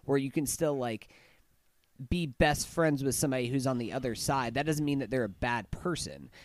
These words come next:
It's because of the way that the climate that we're in now that we're almost conditioned to think that way. But I feel like that doesn't necessarily mean that we can immediately cast judgment upon somebody. If you grew up a Republican just because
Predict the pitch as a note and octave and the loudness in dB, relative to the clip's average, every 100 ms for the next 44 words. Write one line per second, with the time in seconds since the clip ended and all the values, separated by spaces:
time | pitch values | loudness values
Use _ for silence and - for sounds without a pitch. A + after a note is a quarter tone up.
0 | - - C#3+ F3 D#3+ G3+ F3+ F3+ C3+ C3+ | -12 -6 -4 -2 4 4 6 2 2 2
1 | C#3+ C3 C3+ C#3+ C#3+ C3+ F#2+ B2 - - | 4 4 2 2 2 0 -2 -6 -8 -8
2 | B2+ C#3 C3 C3+ G#2 A#2 G#2 C3 G#2+ G2+ | -4 -2 -2 -2 -4 -4 -6 -6 -6 -6
3 | G2+ A#2 D3 B2+ G#2+ B2 B2+ A#2+ - A#2+ | -6 -2 -2 -2 -2 -2 0 -2 -4 -6
4 | G2+ A#2 B2 G2+ - D3 D3 - F#2 F#2 | -4 -4 -4 -6 -6 -4 -4 -4 -6 -4
5 | G2+ F#2+ F#2 - - - _ D3+ C#3 - | -4 -6 -8 -14 -20 -20 _ 2 2 0
6 | - D3+ D3 - G3 G3 E3 C3+ D3+ D#3+ | -4 0 0 0 2 2 2 0 0 0
7 | D#3+ C#3+ C#3 C#3+ B2+ B2 A#2+ A#2 F#2+ A#2+ | -2 -2 0 0 0 0 -2 -4 -4 -4
8 | B2+ A2+ A2+ A2 D#2+ A2 - - A2+ - | -4 -4 -2 -4 -4 -6 -6 -6 -6 -4
9 | - B2+ B2 A#2 G#2 G#2+ G2+ A2 G#2+ A2 | -2 -2 0 -4 -4 -6 -6 -6 -4 -4
10 | E3+ C#3+ D3+ F3+ E3+ D3+ B2+ C3+ C#3+ C#3 | -6 0 6 8 8 4 0 2 0 0
11 | C3+ A#2 A#2+ - - B2 A2 | -2 -2 -4 -4 -2 0 -2